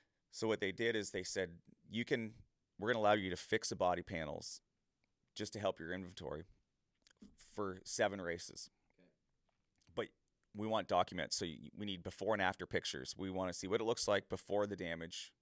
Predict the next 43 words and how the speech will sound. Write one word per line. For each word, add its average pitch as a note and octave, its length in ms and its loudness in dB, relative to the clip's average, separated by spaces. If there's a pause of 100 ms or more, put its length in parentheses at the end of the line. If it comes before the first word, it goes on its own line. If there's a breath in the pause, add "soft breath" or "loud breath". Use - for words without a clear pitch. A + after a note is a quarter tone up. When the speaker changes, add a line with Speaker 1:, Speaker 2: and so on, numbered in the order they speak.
(120)
Speaker 1:
or G2 120 2
when G2 160 2
it, F2+ 100 -2
when G#2 140 2
it - 40 2
was F2+ 120 -2
damaged, F2+ 320 0
and F#2+ 80 -4
then F#2 100 2
after G2 220 -2
you F#2+ 80 -6
repaired G2 360 2
it, - 80 -2
how A2 220 8
it D2 60 2
looks, F2 320 0 (260 loud breath)
and G2+ 120 -4
then F#2+ 80 2
after F2+ 220 0
the F2 80 -4
race, G#2+ 280 2
when G2 60 -4
we E2+ 80 -4
pull - 160 2
your G#2+ 120 2
wrap A2 280 4
off, D2 260 4
it F#2+ 160 -4
better F2+ 240 2
match D2 260 -2
the - 80 -12
picture. - 440 -4 (100)
Speaker 2:
Mm. - 340 -20 (260 loud breath)
Speaker 1:
So - 120 -4
that's G#2+ 140 -2
the A2+ 60 -4
way F#2 100 0
they F2 80 0
were F2 80 -2
gonna F2 120 -4
do D#2 200 -8
it. - 80 -12 (420 soft breath)
Um, F#2 320 -4